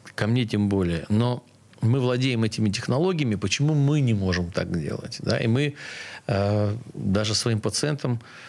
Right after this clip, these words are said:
м, говорим о том, что, ну, знаете, мы, мы готовы даже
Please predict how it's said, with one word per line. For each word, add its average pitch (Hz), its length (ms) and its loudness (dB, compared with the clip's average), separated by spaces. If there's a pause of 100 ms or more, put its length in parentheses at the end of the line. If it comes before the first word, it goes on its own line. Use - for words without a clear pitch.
(520)
м, 90 460 4
говорим 110 460 2
о 98 40 -2
том, 131 220 0
что, 101 420 -2 (460)
ну, 107 240 2
знаете, 120 460 0
мы, 98 300 2
мы 110 440 4
готовы 113 580 2
даже 92 260 0